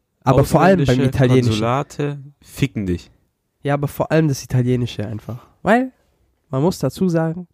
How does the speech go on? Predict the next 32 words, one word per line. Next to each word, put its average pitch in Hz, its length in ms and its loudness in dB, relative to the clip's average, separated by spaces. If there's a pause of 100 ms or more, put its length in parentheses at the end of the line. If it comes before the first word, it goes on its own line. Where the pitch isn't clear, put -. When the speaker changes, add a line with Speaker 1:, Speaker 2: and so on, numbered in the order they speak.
Speaker 1:
die 135 60 -4
Leute, 151 300 2
die 131 80 4
dort 117 180 0
arbeiten, 151 640 -2
sind 120 220 -4
erstens 160 420 -4
inkompetent, 131 840 -6 (420)
zweitens 170 520 0
faul 165 360 2 (280)
und 147 200 0
drittens 160 320 -2
arrogant. 131 520 0 (460)
Speaker 2:
Und 120 180 -10
Speaker 1:
So, 131 80 -2
Speaker 2:
die 95 60 -4
Speaker 1:
und 131 120 -4
zwar 190 140 2
alle. 208 180 4
Speaker 2:
Öffnungszeiten 113 120 -4
sind 104 220 -8
nur 120 160 -4
so 113 100 -6
eine 110 240 -4
Stunde 110 300 -8
am 98 100 -12
Tag. 104 320 -12 (640)
Speaker 1:
Nein, 131 420 0
das - 200 -8
nicht. 120 340 -8
Ja, 117 120 -6
aber 92 280 -6